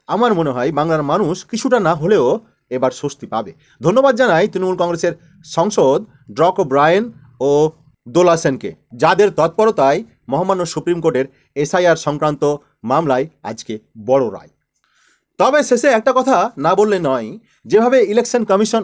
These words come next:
of India, অর্থাৎ ইলেকশন কমিশন যেভাবে বিজেপির কাঠপুতুলে পরিণত হয়ে বাংলার মানুষকে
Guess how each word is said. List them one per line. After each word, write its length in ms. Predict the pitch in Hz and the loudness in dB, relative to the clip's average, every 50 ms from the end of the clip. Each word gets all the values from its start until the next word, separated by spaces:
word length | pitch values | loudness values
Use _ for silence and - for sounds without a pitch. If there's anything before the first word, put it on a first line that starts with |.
| - 170 | 0 -2
of 80 | 175 - 147 165 | -2 -2 -2 -2
India, 220 | 175 190 165 120 - - _ _ _ - 147 | 0 2 2 0 0 -4 _ _ _ -4 -4
অর্থাৎ 320 | 170 165 - 214 170 160 160 - 165 | -2 0 2 2 2 2 2 0 -2
ইলেকশন 300 | 170 208 202 - - 220 208 - | -2 -2 0 0 -2 -4 -2 -2
কমিশন 420 | 160 180 220 214 214 180 147 139 156 240 - - _ _ _ - 104 127 | -2 0 0 0 0 2 2 2 0 -2 -4 -8 _ _ _ -16 -6 -2
যেভাবে 280 | 180 202 214 220 220 180 127 139 | 0 2 4 4 4 2 2 0
বিজেপির 400 | 160 151 190 185 185 214 208 165 - _ _ _ _ _ | 0 2 2 2 0 -2 -6 -6 -10 _ _ _ _ _
কাঠপুতুলে 560 | 139 143 180 - - 262 285 277 294 285 262 240 247 - | -2 -2 -2 -2 -4 -4 -4 -2 0 2 0 0 0 0
পরিণত 320 | 180 175 180 170 160 156 151 123 104 | -2 -2 -2 -2 -4 -4 -4 -4 0
হয়ে 180 | 135 175 208 131 - - _ _ _ _ _ 110 | 2 2 2 2 0 -6 _ _ _ _ _ -4
বাংলার 400 | 123 139 170 180 185 185 180 151 131 131 | -2 -2 0 0 0 -2 -2 0 0 0
মানুষকে 340 | 151 196 226 226 - 160 | 0 0 -2 -2 -2 -4